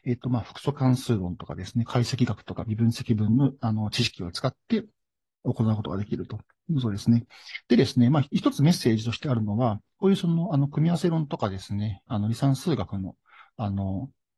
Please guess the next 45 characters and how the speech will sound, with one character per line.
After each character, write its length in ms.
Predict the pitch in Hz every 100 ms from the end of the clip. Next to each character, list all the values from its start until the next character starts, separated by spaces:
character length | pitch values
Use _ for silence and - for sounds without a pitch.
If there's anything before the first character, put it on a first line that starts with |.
| _ -
探 200 | 127 117
求 180 | - 120
に 140 | 120
お 80 | 127
い 60 | 110
て、 280 | - 113 131
そ 160 | 165
う 40 | 147
い 80 |
う 40 | 143
そ 160 | 139
の、 260 | 123 120 - - - _
複 140 | - -
素 60 | 170
関 200 | 160 147
数 180 | 165 127
論 160 | 90
と 80 | -
か 100 | 104
解 140 | -
析 200 | 127 -
学 200 | 123 -
の 80 | 101
知 140 | - 135
識 200 | - 110
が 80 |
で 80 | 95
す 140 | 98 101
ね、 180 | 104 - - - -
え 100 | 107
っ 20 |
と、 140 | -
使 260 | 113 - 131 131 -
わ 140 | 120
れ 120 | 117 110
る 160 | 110
こ 120 | -
と 120 | - 101
が 180 | 92 - -
よ 100 | 143
く 120 | 127
あ 60 | 98
り 80 | 101
ま 140 | 104
す。 200 | -